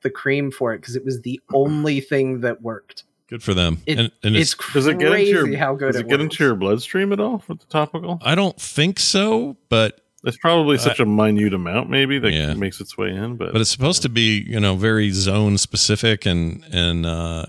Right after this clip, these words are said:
Speaker 2: it just was, uh, amazing. Like, what are we do-,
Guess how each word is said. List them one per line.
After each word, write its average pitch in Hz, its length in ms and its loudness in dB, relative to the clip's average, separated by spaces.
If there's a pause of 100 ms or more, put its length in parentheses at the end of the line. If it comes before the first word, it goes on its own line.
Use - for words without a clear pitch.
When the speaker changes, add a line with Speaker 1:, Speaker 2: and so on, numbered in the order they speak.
(120)
Speaker 2:
it 110 300 -4
just 98 260 -2
was, 85 200 0 (120)
uh, - 80 -6 (120)
amazing. 95 800 -2 (440)
Like, - 320 -6 (720)
what 104 200 -2
are 143 40 2
we 120 120 2
do-, 85 180 -4